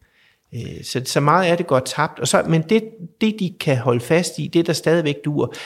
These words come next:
det er alt det, der refererer til vores fysionomi. Og det, der refererer til vores vejr, er der også en del ting, de godt kan holde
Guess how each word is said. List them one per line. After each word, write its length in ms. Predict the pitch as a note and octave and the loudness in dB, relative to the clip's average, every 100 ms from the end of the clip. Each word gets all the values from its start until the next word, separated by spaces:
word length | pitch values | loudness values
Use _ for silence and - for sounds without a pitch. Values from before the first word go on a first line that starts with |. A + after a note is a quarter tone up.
| - | -2
det 120 | F3+ - | 2 4
er 20 | |
alt 120 | F3 | 4
det, 100 | E3+ | 2
der 100 | E3 C3 | 2 0
refererer 420 | B2+ C3+ E3 C#3 | 0 0 0 0
til 160 | - | -2
vores 220 | B2+ B2 - | -2 -2 -2
fysionomi. 760 | B2+ - A2+ A#2 C#3 F#3 - _ _ | -4 -4 -4 -4 -4 -6 -14 _ _
Og 120 | C3+ | 0
det, 120 | D#3 | 2
der 120 | D#3+ C3 | 4 2
refererer 420 | B2+ B2 D#3 C#3 | 2 2 0 0
til 140 | B2+ | -2
vores 340 | B2 B2 B2 B2 | -2 -2 -2 -2
vejr, 200 | D3+ A#2 | 0 0
er 160 | - | 0
der 80 | B2+ | 0
også 240 | A#2 D3 C3+ | 0 0 -2
en 140 | B2 | -4
del 300 | A#2+ D3+ - | -2 -4 -4
ting, 300 | - C3+ - | -6 -6 -6
de 80 | A#2+ | -4
godt 220 | B2+ B2 | -4 -2
kan 140 | C3 A2+ | -4 -2
holde 260 | A#2 A#2+ | -2 -4